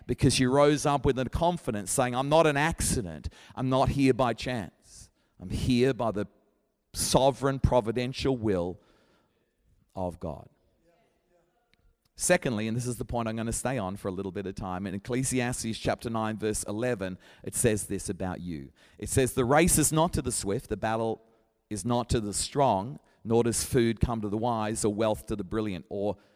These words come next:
favor to the learned." It says, "But time and chance happen to us all." It's not talent that sets us apart. It's not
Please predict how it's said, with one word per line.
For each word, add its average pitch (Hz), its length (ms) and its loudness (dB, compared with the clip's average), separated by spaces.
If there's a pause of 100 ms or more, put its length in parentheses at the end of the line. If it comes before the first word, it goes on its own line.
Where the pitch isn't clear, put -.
(120)
favor 143 680 4
to 110 160 -4
the 101 120 -4
learned." 104 400 -4 (240)
It - 100 -18
says, 123 300 -2
"But - 160 -10
time 131 400 0
and 151 140 -4
chance 98 500 -6 (120)
happen 104 500 -6 (1600)
to 110 220 4
us 101 220 -2
all." 85 300 -2 (1400)
It's - 160 -8
not 180 320 -2
talent 151 500 2
that 101 120 -10
sets - 320 -8
us 110 100 -8
apart. 95 520 -8 (640)
It's - 220 -4
not 156 300 4